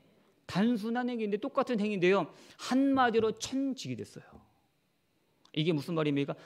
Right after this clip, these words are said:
내가 다니고 있는 업의 현장, 사업의 현장, 학업의 현장, 가정 현장, 어떤 관점으로 바라보느냐에 따라서요, 완전히 천지 차이가 난다는 거예요.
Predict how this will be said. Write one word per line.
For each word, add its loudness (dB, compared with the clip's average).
내가 2
다니고 -2
있는 -6
업의 -6
현장, -10
사업의 -2
현장, -8
학업의 0
현장, -6
가정 2
현장, -2
어떤 6
관점으로 4
바라보느냐에 2
따라서요, -2
완전히 -2
천지 -8
차이가 -6
난다는 -6
거예요. -12